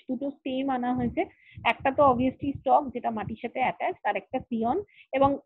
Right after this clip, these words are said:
আহ, first পিকচারটাতে দেখো দুটোরই কিন্তু tissue remove করে দেওয়া হয়েছে। দেখো টিস্যু গুলো exposed বাইরের দিকে। একটা জায়গায়, আহ, মানে দুটো, আহ, স্টেমেরই একই জায়গাতে, আহ, তোমার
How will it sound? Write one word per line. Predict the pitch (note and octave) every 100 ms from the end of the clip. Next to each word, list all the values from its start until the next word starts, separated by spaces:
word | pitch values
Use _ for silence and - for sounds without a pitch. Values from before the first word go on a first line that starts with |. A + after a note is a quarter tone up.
| C4
আহ, | A#3 A#3 A#3 A3 _ _ -
first | C4+ D4+ D#4+ -
পিকচারটাতে | E4 - D#4+ E4 D#4+
দেখো | D4+ D4 G4
দুটোরই | B3+ B3+ - D#4+
কিন্তু | E4 D4+ C#4 F4+ F4+ - - -
tissue | - D4+ - F4+
remove | D4+ C4+ C#4+ C#4
করে | B3+ B3
দেওয়া | A3 G3+ G3
হয়েছে। | F#3+ F3 F#3+
দেখো | - A3 - F#4
টিস্যু | - A#3+ - D4
গুলো | C4+ C#4+
exposed | C#4+ - _ B3 A3 F#3
বাইরের | F#3+ G3 F#3+ G3
দিকে। | F#3 - F3+ - - -
একটা | A3 - C4+
জায়গায়, | C4+ C4 C#4+ F4+
আহ, | F#4 G#3+ G#3 G3+
মানে | F#3+ G#3 G#3+ - _ G#3
দুটো, | A#3+ D4 D4+ D4+ D4
আহ, | C#4 G#3+ G#3 G#3
স্টেমেরই | G3+ - C4 C4 C#4+ F4
একই | A3+ A3+ - E4
জায়গাতে, | C4 A3+ G#3 - F#4+ - - - -
আহ, | G3 G3 G#3
তোমার | A3 A3